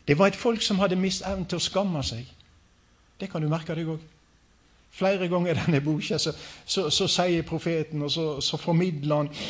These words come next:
til dette folket at «du eier jo ikke skam, du kan jo ikke skamme deg. Du burde skamme deg, men det skammer deg ikke. Det roser deg ikke over ting som det burde skamme deg over.» Det forteller også om et nivå i et folk.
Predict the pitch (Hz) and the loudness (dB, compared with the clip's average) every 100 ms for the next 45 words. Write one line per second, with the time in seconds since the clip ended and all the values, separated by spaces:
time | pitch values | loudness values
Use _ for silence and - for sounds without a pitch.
0 | - - - 165 160 160 156 165 151 156 | -10 -14 -4 0 2 0 -2 -2 -2 -2
1 | 151 180 226 262 220 208 208 - 202 147 | -4 -2 -2 -2 -2 -2 -2 0 0 0
2 | 160 240 339 311 254 - 330 330 277 123 | -2 -4 -4 -2 0 0 0 0 0 0
3 | 120 127 254 339 330 - 339 330 220 175 | 0 -2 -2 -2 0 0 0 2 0 0
4 | 190 277 269 320 349 254 147 135 - 175 | -2 -2 -4 -4 -2 -2 -2 -4 -2 0
5 | 277 359 349 - 123 107 101 127 - _ | 2 2 2 0 0 -4 -10 -14 -16 _
6 | - - - - _ - 214 - 247 220 | -20 -20 -20 -20 _ -4 -4 -2 -2 0
7 | 185 175 175 165 - 202 202 120 107 95 | 0 0 -2 -2 -2 0 0 -2 -4 -8
8 | 104 - _ _ _ _ - - 247 - | -10 -10 _ _ _ _ -20 -8 -6 -6
9 | 220 226 220 226 208 185 180 180 190 202 | -2 0 2 0 2 0 2 0 0 0
10 | 262 160 135 127 - 269 269 - - | -2 -2 -2 -4 -6 -12 -12 -14 -18